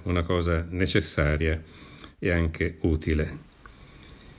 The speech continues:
Dopo questa lunga premessa, veniamo al messaggio spirituale. Come prima cosa il Signore ci dice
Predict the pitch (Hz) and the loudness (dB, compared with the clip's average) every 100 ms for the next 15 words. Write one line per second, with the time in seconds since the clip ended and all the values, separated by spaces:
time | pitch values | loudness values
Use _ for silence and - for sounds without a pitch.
0 | - - - 123 127 123 113 120 113 127 | -20 -20 -8 -2 2 4 4 0 0 2
1 | 147 131 110 90 104 101 90 82 92 95 | 4 4 0 0 2 4 2 2 0 2
2 | 107 104 90 85 85 90 85 80 85 82 | 4 4 2 2 2 2 2 2 2 2
3 | 76 80 71 73 73 - - - - - | 2 0 -2 -2 -6 -14 -20 -20 -20 -16
4 | - - - - - - _ - 104 98 | -16 -16 -20 -20 -20 -20 _ 0 2 2
5 | 139 123 113 127 113 104 90 - 107 104 | 2 2 4 4 4 2 0 2 2 2
6 | 92 95 107 107 - 92 80 | 2 2 2 2 2 2 2